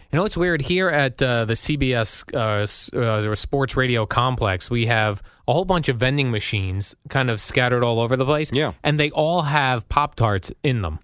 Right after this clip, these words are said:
Speaker 2: Well, that is my go-to whenever we have these nights where we don't sleep or we have events the night before. And I
Speaker 1: Yeah.
Speaker 2: sleep on the chair by Chernoff's office or whatever. We're in a hotel and we're getting breakfast at four A M, unless Craig brings in Chinese food. Uh, we talk about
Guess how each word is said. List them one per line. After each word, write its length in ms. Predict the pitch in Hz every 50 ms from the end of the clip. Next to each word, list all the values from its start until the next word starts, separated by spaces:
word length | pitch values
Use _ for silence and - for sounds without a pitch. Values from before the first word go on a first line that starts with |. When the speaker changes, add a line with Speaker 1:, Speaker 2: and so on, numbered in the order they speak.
| -
Speaker 2:
Well, 200 | - 123 131 135
that 240 | 135 151 180 196 180
is 180 | 202 175 147 135
my 160 | 143 139 127
go-to 640 | 120 101 87 117 127 135 131 - - - 120 101 90 87
whenever 480 | 85 90 90 104 110 113 120 120 127 127
we 140 | 127 120
have 360 | 104 113 113 113 110 104 85 80
these 180 | 113 110 98 90
nights 260 | 104 101 104 101 -
where 100 | 110 104
we 100 | 98 104
don't 200 | 98 101 98 95
sleep 420 | - - - 113 117 123 120 - - - - _
or 260 | - 113 110 104 98
we 140 | 95 101 98
have 500 | 95 92 98 98 92 95 92 87 78 - 107
events 400 | 92 78 76 113 117 123 113 -
the 100 | - 123
night 200 | 117 113 117 104
before. 400 | - 104 - - 120 117 117 113
And 80 | 107 -
I 40 |
Speaker 1:
Yeah. 60 | 110 95
Speaker 2:
sleep 200 | 92 107 120 -
on 100 | 107 101
the 60 | 98
chair 320 | - - 123 120 117 120 120
by 180 | 104 104 98
Chernoff's 460 | 92 - - 113 117 120 110 101 -
office 540 | 113 110 113 107 - 113 110 107 101 - - - - - _ _ _ _ _ _ -
or 100 | 127 139
whatever. 380 | 143 160 165 165 139 95 104
We're 100 | 101 107
in 80 | 113 113
a 40 | 107
hotel 400 | 110 107 - - 127 127 127 127
and 160 | 123 110 101
we're 120 | 107 117 117
getting 160 | 113 113 104
breakfast 360 | 92 113 110 - - 98 - 95
at 60 | 92
four 260 | - 117 113 110 110
A 40 | 123 139
M, 280 | 143 127 120 113 113 110
unless 200 | 107 107 101 -
Craig 200 | - 123 117 101
brings 220 | 95 101 92 -
in 100 | 98 90
Chinese 540 | 87 - - - - 131 120 117 131 131 -
food. 340 | - - 92 85 80 82 80 - _ _ _ _ - - 95
Uh, 360 | 95 95 92 90 87 90 90 80
we 80 | 82 -
talk 140 | - 95
about 300 | 85 87 87 90 90 90